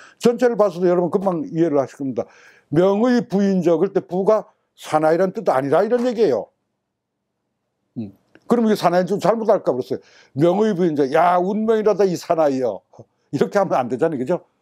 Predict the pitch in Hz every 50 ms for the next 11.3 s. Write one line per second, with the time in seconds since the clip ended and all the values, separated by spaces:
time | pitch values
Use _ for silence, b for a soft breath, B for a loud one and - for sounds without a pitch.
0 | _ _ _ _ - 165 139 151 147 160 - b b b b b b _ - 98
1 | - - 127 147 143 - _ - - 196 214 202 156 175 165 160 143 156 147 -
2 | - - 139 127 127 123 120 113 110 123 135 147 151 165 160 127 143 143 139 135
3 | - 135 120 127 120 - - 185 170 b b b b b b 135 147 143 - -
4 | _ _ - 156 190 190 - 196 180 151 139 127 107 104 - 92 - 214 185 -
5 | 202 247 233 233 208 175 160 - 196 220 214 180 156 113 - - _ _ _ _
6 | _ _ _ _ - 90 82 - - _ _ _ _ _ _ _ _ _ 175 180
7 | - 156 143 b b b b b - 127 120 110 101 95 90 82 - - _ _
8 | - 131 139 143 143 - b b b b b b b _ 135 127 117 110 101 101
9 | 95 - - - 185 180 170 - 185 160 151 151 135 143 139 135 131 123 123 -
10 | 135 - - 151 175 180 165 b b b b b b 127 135 117 - - - 139
11 | 127 117 120 139 151 143